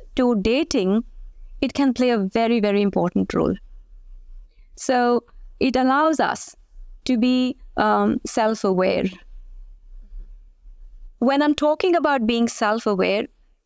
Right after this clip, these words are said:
in no way am I implying being selfish. It's about being aware of your own emotions,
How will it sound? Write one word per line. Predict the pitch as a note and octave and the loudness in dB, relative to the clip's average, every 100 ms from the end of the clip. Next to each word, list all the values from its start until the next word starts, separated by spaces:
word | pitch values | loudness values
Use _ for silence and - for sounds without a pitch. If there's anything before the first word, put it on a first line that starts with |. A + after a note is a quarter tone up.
| _ _ - - | _ _ -20 -4
in | C4 C4 B3+ | 0 4 4
no | C#4 D#4 | 4 2
way | D4+ C#4 | 2 2
am | B3+ | 2
I | A3+ A#3 | 2 2
implying | A3+ G#3+ A#3 A3 A3 G3+ | 0 0 0 2 2 2
being | G#3 G3 | 2 0
selfish. | F#3+ F3+ - - - _ - - - - - - - - - - - - - | -2 -2 -6 -6 -16 _ -20 -18 -18 -18 -18 -20 -20 -20 -20 -18 -18 -18 -6
It's | D#4 - | -4 -2
about | C#4 C#4+ C4+ A3+ | 0 2 2 2
being | C4+ C#4 - | 2 2 2
aware | A3 G#3+ A3+ A3+ | 2 2 2 2
of | A#3 - | 2 2
your | A#3+ - | 0 0
own | A3 A3 A3 | 2 4 4
emotions, | G3+ F3+ F#3+ - - - | 4 2 0 0 -2 -2